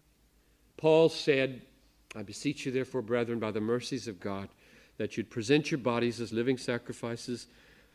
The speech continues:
holy, acceptable to God, which is your spiritual service of worship." Your logikein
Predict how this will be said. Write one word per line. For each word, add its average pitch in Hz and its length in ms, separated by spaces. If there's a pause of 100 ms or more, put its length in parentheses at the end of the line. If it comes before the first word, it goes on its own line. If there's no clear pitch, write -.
(160)
holy, 127 380
acceptable 110 540
to 113 120
God, 101 300
which 101 200
is 110 160
your 110 80
spiritual 104 720 (920)
service - 760 (260)
of 78 100
worship." - 460 (880)
Your 98 160
logikein 107 960